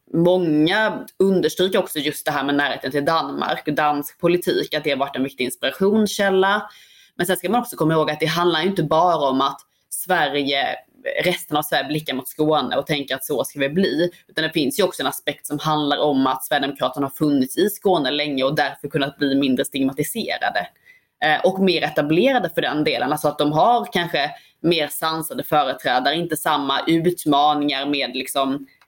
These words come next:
eh, ja, olämpliga personer som engagerar sig som man har på andra delar i Sverige fortfar-, i andra delar av Sverige fortfarande. Och det är klart att det spelar in att man, ett stigma bryts ju ner, eh, gradvis och sker över tid.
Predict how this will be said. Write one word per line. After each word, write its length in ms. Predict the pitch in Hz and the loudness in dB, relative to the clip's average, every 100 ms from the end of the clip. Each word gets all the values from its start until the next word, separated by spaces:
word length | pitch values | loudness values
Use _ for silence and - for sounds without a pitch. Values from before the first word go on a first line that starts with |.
| - | -4
eh, 320 | 107 92 92 | 0 0 -2
ja, 380 | - 156 - - - | 0 0 0 -6 2
olämpliga 760 | 175 180 160 143 143 151 143 | 4 6 4 0 -2 -2 -2
personer 480 | 139 - 151 131 127 | -2 -2 0 2 0
som 180 | - 139 | 0 0
engagerar 520 | 139 143 - 143 127 | 0 -4 -4 -2 -4
sig 220 | 143 123 | -2 -2
som 140 | - 151 | -2 -2
man 120 | 151 | 0
har 360 | 151 131 - _ | 2 2 -2 _
på 60 | |
andra 380 | 175 180 190 156 | 0 2 2 2
delar 320 | 160 220 165 | 2 2 2
i 60 | 139 | -2
Sverige 300 | - 135 123 | -2 -2 -2
fortfar-, 500 | - 196 - - - | -2 -2 -2 -4 -2
i 60 | 160 | 0
andra 220 | 180 165 | 2 2
delar 200 | 185 151 | 2 2
av 40 | |
Sverige 280 | 147 143 135 | 0 -2 -2
fortfarande. 720 | 202 202 - 135 139 208 196 - _ - - _ | -2 -4 0 0 2 2 0 -2 _ -20 -20 _
Och 80 | 165 | 0
det 60 | |
är 80 | 190 | 0
klart 160 | 208 175 | 0 0
att 100 | 156 | 2
det 220 | 175 156 | 0 0
spelar 280 | - 190 220 | -2 0 2
in 280 | 170 143 139 | 0 -2 -2
att 180 | 147 | -2
man, 240 | 156 156 143 - _ | -2 -2 -2 -10 _
ett 140 | - 156 | -8 -8
stigma 540 | - 185 180 175 147 | 0 0 2 0 0
bryts 340 | 143 180 190 240 | 2 0 0 0
ju 40 | |
ner, 460 | 233 151 117 147 180 _ | 2 2 0 -4 -12 _
eh, 340 | 151 151 139 151 | 0 2 0 0
gradvis 960 | 165 175 196 170 151 214 - - - - | 2 4 4 2 2 2 2 -6 -10 -4
och 200 | 160 - | -4 -4
sker 360 | 131 - 160 139 | -4 0 0 2
över 260 | 147 147 143 | 2 2 0
tid. 540 | - 220 156 160 170 | -2 0 0 2 -2